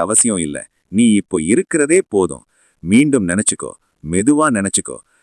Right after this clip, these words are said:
"நான் கரெக்ட் இல்லைன்னு நிரூபிக்க வேண்டிய அவசியம் எனக்கு இல்ல." இந்த வார்த்தைகள் உன் மனசுக்குள்ள மென்மையான இசை மாதிரி ஒலிக்கட்டும். மீண்டும் மீண்டும், எந்த சத்தமும் இல்லாமல், எந்த அழுத்தமும் இல்லாமல், நீ அமைதிக்குள்ள கரையிற,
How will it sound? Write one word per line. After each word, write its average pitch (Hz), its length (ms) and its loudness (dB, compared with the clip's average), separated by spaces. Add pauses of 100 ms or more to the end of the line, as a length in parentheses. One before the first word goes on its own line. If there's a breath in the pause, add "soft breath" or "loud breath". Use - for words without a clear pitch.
(120)
"நான் 101 280 0
கரெக்ட் 147 400 -2
இல்லைன்னு 139 360 2
நிரூபிக்க 135 500 2
வேண்டிய 104 360 0
அவசியம் 110 480 0
எனக்கு 98 360 -2
இல்ல." 92 200 2 (540)
இந்த 123 240 4
வார்த்தைகள் 151 560 0
உன் 117 220 2
மனசுக்குள்ள 135 560 2
மென்மையான 151 720 0
இசை 131 320 2
மாதிரி 131 400 0
ஒலிக்கட்டும். 101 560 -2 (340)
மீண்டும் 135 540 2
மீண்டும், 101 420 4 (320)
எந்த 117 360 4
சத்தமும் 139 540 2
இல்லாமல், 78 420 0 (260)
எந்த 135 380 2
அழுத்தமும் 156 520 2
இல்லாமல், 78 440 -2 (280)
நீ 104 200 4
அமைதிக்குள்ள 107 840 0
கரையிற, 107 360 2